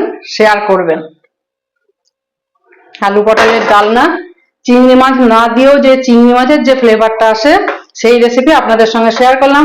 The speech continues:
আর জামাই ষষ্ঠী আসছে সামনে, জামাই ষষ্ঠীর স্পেশাল রেসিপি এইভাবে তৈরি করে দেবেন, জামাইও বুঝতে পারবে না।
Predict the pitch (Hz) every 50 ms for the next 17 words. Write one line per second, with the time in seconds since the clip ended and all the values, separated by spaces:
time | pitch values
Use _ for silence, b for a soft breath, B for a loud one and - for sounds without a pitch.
0 | 311 285 208 - 233 214 220 240 247 262 254 277 277 269 - - 277 269 269 269
1 | 269 - 269 269 262 254 240 247 247 254 269 339 320 339 B B B B B 175
2 | 175 208 208 214 214 214 214 240 233 226 233 240 247 247 240 226 214 208 214 226
3 | 220 220 226 220 226 269 262 277 302 311 262 233 226 220 226 233 233 233 233 240
4 | 247 247 254 262 269 269 262 285 285 311 330 311 - 180 175 185 196 233 294 320
5 | 247 247 254 254 262 269 254 247 226 214 208 208 202 196